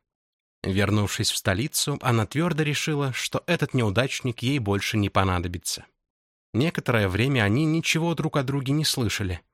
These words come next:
Его сообщений на автоответчике она как бы тоже не получала. А потом Милену вызвали к начальству. «Повышение квалификации!»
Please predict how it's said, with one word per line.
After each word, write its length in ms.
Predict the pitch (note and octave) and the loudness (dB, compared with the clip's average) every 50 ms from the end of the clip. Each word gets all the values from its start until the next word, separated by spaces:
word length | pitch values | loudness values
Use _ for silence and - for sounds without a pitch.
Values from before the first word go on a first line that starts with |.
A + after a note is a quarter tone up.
| _ _ _ _ _ _ _ _ _ - | _ _ _ _ _ _ _ _ _ 0
Его 320 | G2 F#2+ F#2+ F#2 G2+ F#2+ | 2 2 2 2 2 0
сообщений 580 | - - G2+ F#2 F2 - - - C3+ C#3+ D3 C3+ | 2 2 2 2 2 0 -2 0 0 0 2 2
на 120 | B2+ A#2 | 2 0
автоответчике 840 | G#2 - - G2+ F#2+ - - C#3 D#3 - - - C#3+ - - D3 C3+ | 0 0 0 0 0 0 -2 -4 -2 -2 -2 -4 -4 -2 -2 0 2
она 300 | A#2+ G#2+ G#2+ B2+ D3+ - | 2 4 4 2 2 2
как 260 | - E3+ E3 D3+ D3 | 0 -2 -2 0 -2
бы 180 | C#3+ D#3+ D3+ - _ _ _ | -2 -2 -4 -4 _ _ _
тоже 360 | - G2+ F#2 G2 G2+ A2 A2 | 0 0 0 2 0 0 2
не 120 | G2+ G#2 G2+ | 2 0 0
получала. 680 | - G2+ G2+ G#2 G2+ - - - F2+ F2+ F2+ F2 - - _ _ _ _ _ _ _ _ _ _ | 0 -2 -2 -2 -2 -2 -4 -4 -4 -4 -4 -6 -8 -12 _ _ _ _ _ _ _ _ _ _
А 100 | - G2 | -2 -2
потом 380 | - - G2 F#2 - E3 F#3 F#3 | 2 2 0 2 2 2 2 4
Милену 400 | F3 C#3 A2 A#2 C#3 D3+ D3 A#2 | 4 4 4 2 2 2 2 2
вызвали 380 | G#2+ C3 B2+ A#2 A#2+ A#2 B2 A#2+ | 2 0 0 0 0 0 0 0
к 80 | - | -2
начальству. 680 | B2 B2 A#2 - B2 G2+ F2+ F2 - - - G2+ F#2+ - - _ _ _ _ _ _ _ _ _ _ _ _ _ _ _ _ _ _ | -2 -2 0 0 0 0 0 0 -2 -6 -8 -10 -12 -12 -16 _ _ _ _ _ _ _ _ _ _ _ _ _ _ _ _ _ _
«Повышение 640 | F3 B2 B2 A#2 - - B2+ B2 A#2+ B2+ C3+ C3+ | 2 4 4 4 4 6 4 4 6 4 2 2
квалификации!» 1000 | - D#3+ D3+ D#3 - - E3+ - F3+ E3+ D3 B2+ - - - D3 B2 A2+ F#2+ | 2 2 2 2 2 0 0 2 2 2 2 4 2 2 2 4 2 2 0